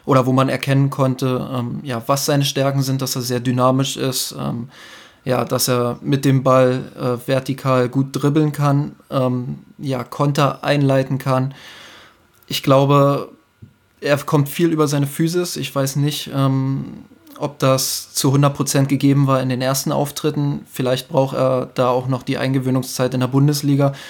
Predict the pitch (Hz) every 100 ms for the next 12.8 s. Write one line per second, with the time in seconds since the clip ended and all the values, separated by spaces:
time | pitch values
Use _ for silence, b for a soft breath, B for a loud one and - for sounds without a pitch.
0 | B B B B - - 127 123 123 135
1 | - _ _ _ _ _ - 123 117 120
2 | 123 - - 143 139 139 131 131 123 139
3 | _ _ 156 131 127 131 - - - -
4 | 127 123 123 123 127 123 120 117 113 -
5 | 139 123 117 123 123 120 - 139 127 127
6 | 135 123 135 135 131 131 - _ 139 123
7 | 120 - _ _ _ B B B _ 139
8 | 131 143 139 - _ - 127 127 131 127
9 | - - 123 120 117 117 - 131 - 123
10 | 120 - 127 123 120 127 156 - - 120
11 | 120 113 120 131 117 120 - - - 131
12 | 123 123 123 - - 120 113 143